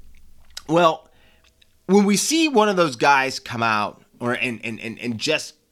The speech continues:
show up on the natural state, uh, you know, scene like that,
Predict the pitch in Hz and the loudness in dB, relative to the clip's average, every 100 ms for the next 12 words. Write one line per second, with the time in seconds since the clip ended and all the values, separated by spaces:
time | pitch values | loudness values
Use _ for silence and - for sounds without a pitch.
0 | _ _ - - - 180 180 147 - 139 | _ _ -10 -6 -2 0 0 0 -2 -2
1 | - 120 110 107 113 117 - 107 - - | -2 -6 -4 -2 -2 -4 -6 -12 -12 -8
2 | 110 101 - 107 95 92 107 98 95 - | -8 -8 -10 -8 -8 -8 -8 -8 -8 -4
3 | 139 123 98 90 - 90 82 | -4 -4 -6 -8 -10 -12 -12